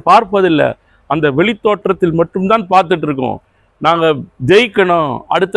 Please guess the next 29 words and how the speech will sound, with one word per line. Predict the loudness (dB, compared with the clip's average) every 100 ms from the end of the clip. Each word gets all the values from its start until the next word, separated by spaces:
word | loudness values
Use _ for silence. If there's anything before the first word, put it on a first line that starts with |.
| -2
கட்டத்திற்கு | -2 -2 0 -2 -2 -2
வரணும், | 0 0 -2 -2
துன்பங்கள் | -2 0 0 0 0 0
வந்து | -2 0
எங்களை | 0 0 -2
விட்டு | -2 -4 -2
போகணும், | -2 0 -2 -4 -10 _ _ 0
நல்வாழ்க்கை | 2 2 4 2 2 0 0
எங்களுக்கு | 0 0 -2
அமையணும், | -2 -2 0 0 2
எடுத்த | 2 0 -2 0
பிறவி | 2 2 2
நல்ல | 2 0 2
பிறவியா | 0 2 0 0
அமையணும், | -2 -4 -4 -4 -6 -12 _ -2
எல்லாருக்கும் | 2 6 4 2 0
அதுதான் | 0 0 0 0
ஆசையா | 0 0 -2
இருக்கும். | 0 -2 -2 -6 _ _ _
அந்த | -4 0 0 2
மாதிரி | 2 2 0 2 2
ஆசை, | 2 0 0 2
அந்த | 2 2
மாதிரி | 0 0 -2
லட்சியம் | -2 -2 0
இருக்கும்போது, | -2 -4 -4 -2 0 -2 -2 _ _ 0
நீங்கள் | 2 2 0 -2 _ 4
பார்க்கின்ற | 4 4 0 -2 0 2 0 0 -6 _ _ -2
யாரா | 2 4 6 6 4